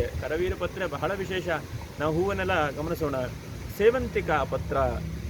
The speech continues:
ಇಷ್ಟು ಪತ್ರೆಗಳು ವಿಶೇಷವಾದಂಥ, ಇದರಿಂದ ನಮಗೆ ಎಷ್ಟೆಷ್ಟು ಸಿಗತ್ತೋ ಅಂತ ಎಲ್ಲ ಪತ್ರೆಗಳಿಗೂ ಕೂಡ ಶಿವನಿಗೆ ಹಾಕೋಣ. ಶಿವನಿಗೆ ಹಾಕಿದ್ರೆ ಆ ಶಿವನು, ಕುಂಭೇಶ್ವರನು ನಮ್ಮೆಲ್ಲರ ಕಷ್ಟಗಳನ್ನು ಪರಿಹಾರ ಮಾಡ್ತಾನೆ,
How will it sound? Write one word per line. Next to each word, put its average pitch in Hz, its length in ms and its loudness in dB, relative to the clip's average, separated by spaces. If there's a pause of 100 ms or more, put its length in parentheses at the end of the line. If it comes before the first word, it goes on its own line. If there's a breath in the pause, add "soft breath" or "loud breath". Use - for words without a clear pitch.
(120)
ಇಷ್ಟು - 220 0 (100)
ಪತ್ರೆಗಳು 208 520 4 (180)
ವಿಶೇಷವಾದಂಥ, 175 720 4 (120)
ಇದರಿಂದ - 360 4
ನಮಗೆ - 240 8
ಎಷ್ಟೆಷ್ಟು - 360 10
ಸಿಗತ್ತೋ 185 380 4 (520)
ಅಂತ 151 160 -2 (200)
ಎಲ್ಲ 180 220 4 (140)
ಪತ್ರೆಗಳಿಗೂ 185 540 2
ಕೂಡ 180 100 2 (500)
ಶಿವನಿಗೆ 233 440 4
ಹಾಕೋಣ. 147 320 2 (280)
ಶಿವನಿಗೆ 196 380 0
ಹಾಕಿದ್ರೆ 180 400 2 (440)
ಆ 147 60 6 (100)
ಶಿವನು, 208 340 2
ಕುಂಭೇಶ್ವರನು 190 680 4 (420)
ನಮ್ಮೆಲ್ಲರ 202 500 4 (220)
ಕಷ್ಟಗಳನ್ನು 202 540 -2
ಪರಿಹಾರ 147 260 4 (120)
ಮಾಡ್ತಾನೆ, 131 380 -2